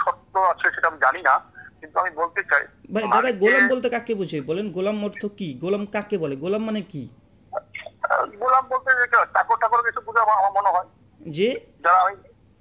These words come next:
Speaker 1: যারা চাকর টাকর যারা আছে তা-, তাদেরকে মনে হয় বোঝে এরকম ধরনের বা এরকম কিছু আছে, তাকে আমি
Speaker 2: হ্যাঁ,
Speaker 1: জানি না।
Speaker 2: দাদা, আপনি তো একটা গোলাম একটা উদাহরণ দেন। আমি বললাম গোমা-, গোলামের ডেফিনেশনটা কি?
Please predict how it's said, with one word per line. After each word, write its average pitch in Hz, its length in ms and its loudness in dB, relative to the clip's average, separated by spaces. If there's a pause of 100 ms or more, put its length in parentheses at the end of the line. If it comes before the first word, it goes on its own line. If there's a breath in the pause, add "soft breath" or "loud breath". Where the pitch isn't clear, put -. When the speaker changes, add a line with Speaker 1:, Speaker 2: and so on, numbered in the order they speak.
(120)
Speaker 1:
যারা 170 120 2
চাকর 185 280 2
টাকর 180 260 0
যারা 180 160 4
আছে 175 300 2
তা-, 170 100 2
তাদেরকে 175 320 -2
মনে 175 200 0
হয় 180 100 4
বোঝে 165 220 -2
এরকম 170 300 0
ধরনের 165 280 2
বা 156 160 4
এরকম 151 180 -6
কিছু - 260 -6
আছে, 147 240 2
তাকে 156 140 0
আমি 160 100 -2
Speaker 2:
হ্যাঁ, - 20 4
Speaker 1:
জানি 165 120 2
না। 190 60 4
Speaker 2:
দাদা, 185 120 2
আপনি 202 200 -4
তো 214 60 -2
একটা 226 140 -2
গোলাম 190 260 -2
একটা 214 140 -4
উদাহরণ 196 320 -2
দেন। 165 100 -2
আমি 175 100 -4
বললাম 220 200 -2
গোমা-, 180 480 -6
গোলামের 175 580 -4
ডেফিনেশনটা 220 600 -4
কি? 151 240 -8